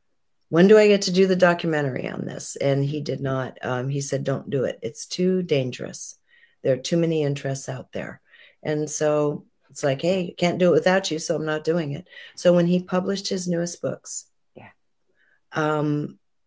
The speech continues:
Speaker 1: I said, "Stephen, is it time?" And he said, "Yes, let's do it."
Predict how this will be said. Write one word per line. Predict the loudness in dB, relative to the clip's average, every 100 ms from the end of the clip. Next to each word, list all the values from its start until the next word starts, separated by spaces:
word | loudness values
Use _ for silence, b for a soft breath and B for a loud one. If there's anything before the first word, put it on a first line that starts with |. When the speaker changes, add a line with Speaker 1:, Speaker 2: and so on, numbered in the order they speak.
| -4
Speaker 1:
I | -2
said, | 0 -2 -2
"Stephen, | -4 -4 -6 -4 -4
is | -4
it | -6 -8
time?" | -10 -8 -4 -4 -4 -6 -10 b b b
And | -8
he | -6
said, | -6 -4 -4 -6 -12 _ _ _ -6
"Yes, | -4 -4 -8
let's | -8 -6
do | -6
it." | -8 -12